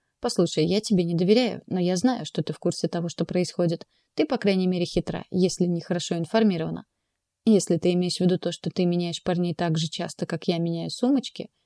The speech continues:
Вау, Рэй, ты сделала это отвратительно очевидным, так что не нужно было бы шпионить», —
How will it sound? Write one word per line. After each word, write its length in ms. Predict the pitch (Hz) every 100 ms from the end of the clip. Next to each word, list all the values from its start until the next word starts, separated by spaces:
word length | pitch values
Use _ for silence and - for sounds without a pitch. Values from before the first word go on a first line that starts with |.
| _ _
Вау, 540 | 226 220 185 165 - -
Рэй, 360 | 185 175 165 _
ты 120 | 208
сделала 500 | 175 160 180 208 247
это 240 | 190 160 -
отвратительно 680 | - 180 175 160 190 196
очевидным, 560 | 220 - 277 277 185 156
так 240 | - 247
что 140 | - 202
не 120 | 180
нужно 260 | 170 160 175
было 220 | 175 175
бы 120 | 170
шпионить», — 540 | - - 185 190 -